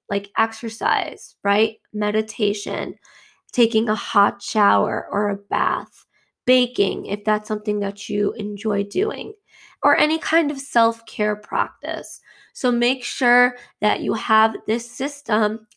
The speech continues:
set up ahead of time so you have something to refer to on those rainy days. Okay? And I wanna end with this last tip is to really, like, when you're feeling blue,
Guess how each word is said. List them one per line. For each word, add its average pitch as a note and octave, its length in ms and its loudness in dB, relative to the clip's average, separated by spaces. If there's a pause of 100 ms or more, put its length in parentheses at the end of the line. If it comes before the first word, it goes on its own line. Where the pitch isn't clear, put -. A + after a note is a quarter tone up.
set C4 380 2
up C4 360 4 (480)
ahead C#4 340 2
of A4+ 160 0
time G#3 460 -2 (340)
so A#3 480 -2
you C4 260 -6
have C4 300 2
something B3+ 760 -6
to A3+ 220 -4
refer A#3 520 2
to G#3 480 2 (360)
on G#3+ 220 4
those G#3 260 2
rainy G3 440 -2
days. - 580 -6 (840)
Okay? A3 480 -2 (380)
And A3 440 4 (240)
I G#3+ 80 4
wanna A3+ 400 2
end G#3 320 2
with G#3+ 220 -2
this A3 280 -2
last B3+ 540 2
tip A3 400 0 (440)
is B3 300 0
to C4 180 -2
really, C4 600 0
like, A3+ 400 2
when A3 180 2
you're G#3+ 120 2
feeling A3+ 520 -2
blue, A3 460 2